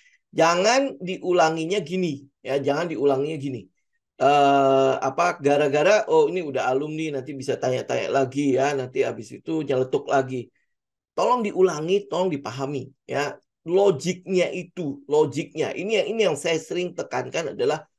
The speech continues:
logiknya. Lu jangan ngapalin sesuatu. Oke?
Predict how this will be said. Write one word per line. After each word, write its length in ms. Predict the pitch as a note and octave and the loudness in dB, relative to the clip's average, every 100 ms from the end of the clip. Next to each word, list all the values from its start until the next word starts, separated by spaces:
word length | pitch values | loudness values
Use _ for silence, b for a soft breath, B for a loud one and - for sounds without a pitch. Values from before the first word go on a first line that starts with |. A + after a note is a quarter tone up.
| _ | _
logiknya. 580 | F3+ F3+ C3+ E3 F3 D3 | 2 2 2 -6 -2 -2
Lu 80 | F#3+ | 0
jangan 320 | E3+ C#3+ C3 | -2 -2 -2
ngapalin 480 | B2 A#2+ - A#2+ A#2+ | -6 -8 -6 -6 -6
sesuatu. 720 | A#2+ B2 - A#2+ A#2+ A#2+ G#2 _ _ _ _ _ _ _ _ _ | -10 -14 -4 -4 -4 -10 -14 _ _ _ _ _ _ _ _ _
Oke? 420 | C3+ F3 A3+ | 2 4 2